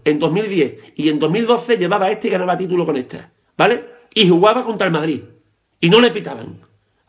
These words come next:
A Piqué le pitan desde noviembre que se posiciona con el tema catalán que todo el mundo conocemos. Y punto.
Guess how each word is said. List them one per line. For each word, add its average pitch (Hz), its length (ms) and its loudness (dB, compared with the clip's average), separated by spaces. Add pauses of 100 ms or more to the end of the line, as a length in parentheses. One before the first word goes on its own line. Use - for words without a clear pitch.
(100)
A 143 120 -2
Piqué 254 220 4
le 285 80 4
pitan 277 260 0
desde 208 200 0
noviembre 233 400 0
que 220 80 -6
se 196 100 -4
posiciona 180 460 0 (520)
con 175 140 0
el 160 100 -4
tema 196 240 0
catalán 190 360 2
que 214 100 0
todo 180 120 -2
el 180 60 0
mundo 175 160 -2
conocemos. 147 460 -4 (220)
Y 311 100 4
punto. 320 640 -2